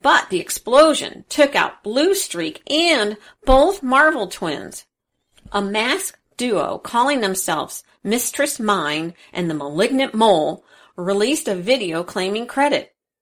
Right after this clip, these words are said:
I didn't recognize the Malignant Mole, but I knew Mistress Mind when she called herself the Scarlet Woman. We only had a few sessions together,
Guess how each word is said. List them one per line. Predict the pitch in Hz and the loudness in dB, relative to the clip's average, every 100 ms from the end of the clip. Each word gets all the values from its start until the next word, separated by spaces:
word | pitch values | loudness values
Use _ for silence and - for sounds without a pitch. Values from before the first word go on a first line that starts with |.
| _ _ _ _ | _ _ _ _
I | - 370 427 | -4 -2 0
didn't | 311 226 202 | -2 -2 -2
recognize | 220 226 196 185 160 160 160 | -2 -2 -4 -2 -2 -4 -4
the | 180 | -4
Malignant | 170 190 185 147 | -2 -4 -4 -6
Mole, | 180 180 151 120 - _ _ _ | -4 -2 -4 -6 -14 _ _ _
but | 220 254 | 0 2
I | 277 | 2
knew | 285 285 202 | 4 2 2
Mistress | 196 202 - - 247 262 | 2 0 -2 -4 -4 -2
Mind | 226 185 165 160 185 _ _ | 0 0 0 -4 -8 _ _
when | - 214 | -4 -4
she | - | -4
called | - - 311 466 294 | -8 2 4 4 0
herself | 185 180 160 160 | -2 -2 -2 -4
the | - | -4
Scarlet | 180 - - - 196 220 220 | -4 -4 -6 -4 -2 -2 -4
Woman. | 175 220 170 - - _ _ _ _ _ _ _ | -2 -2 -2 -6 -16 _ _ _ _ _ _ _
We | 254 302 | 0 2
only | 370 349 | 2 2
had | 285 226 | 2 0
a | |
few | 214 262 302 | -4 -4 -2
sessions | - 226 226 196 180 | 0 -2 -2 -6 -6
together, | - 185 156 151 143 170 | -8 -4 -2 -4 -10 -14